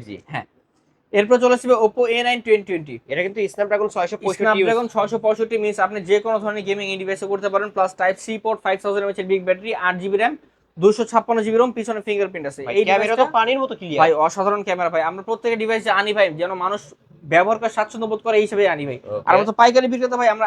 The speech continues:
Speaker 2: লাভ আহামরি করি না, আমরা এক দুশো টাকা লাভ করে ছেড়ে দিই, ঠিক আছে?
Speaker 1: হুম, কত
Speaker 2: তো
Speaker 1: রাখবেন
Speaker 2: এই ডিভাইসটা
Speaker 1: আজকে?
Speaker 2: আজকে আমাদের কাছে অফার পেয়ে যাবেন মাত্র সাত হাজার আটশো টাকা।
Speaker 1: সাত হাজার আটশো?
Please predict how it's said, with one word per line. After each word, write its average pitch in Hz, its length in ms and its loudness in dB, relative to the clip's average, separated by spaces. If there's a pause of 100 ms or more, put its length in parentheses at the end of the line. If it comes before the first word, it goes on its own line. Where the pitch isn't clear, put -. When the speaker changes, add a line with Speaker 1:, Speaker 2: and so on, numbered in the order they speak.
(160)
Speaker 2:
লাভ 190 200 2
আহামরি 190 300 -4
করি 165 120 -6
না, 156 100 -8
আমরা 180 140 -8
এক 180 80 -8
দুশো 185 160 -16
টাকা 175 160 -8
লাভ 165 120 -4
করে 202 180 -6
ছেড়ে 156 160 -6
দিই, 120 120 -12
ঠিক 185 140 -4
আছে? 139 180 -10
Speaker 1:
হুম, 113 140 -8 (100)
কত 156 100 2
Speaker 2:
তো 180 40 2
Speaker 1:
রাখবেন 214 140 6
Speaker 2:
এই 226 80 4
ডিভাইসটা 247 280 0
Speaker 1:
আজকে? 233 40 4
Speaker 2:
আজকে 233 140 -6
আমাদের 233 160 -6
কাছে 226 180 -4
অফার 226 180 -2
পেয়ে 233 120 -4
যাবেন 226 160 -6
মাত্র 208 140 -8 (100)
সাত 185 140 -8
হাজার 196 220 -4
আটশো - 220 -6
টাকা। 110 120 -8 (100)
Speaker 1:
সাত 165 160 -2
হাজার 196 140 0 (120)
আটশো? 127 260 -4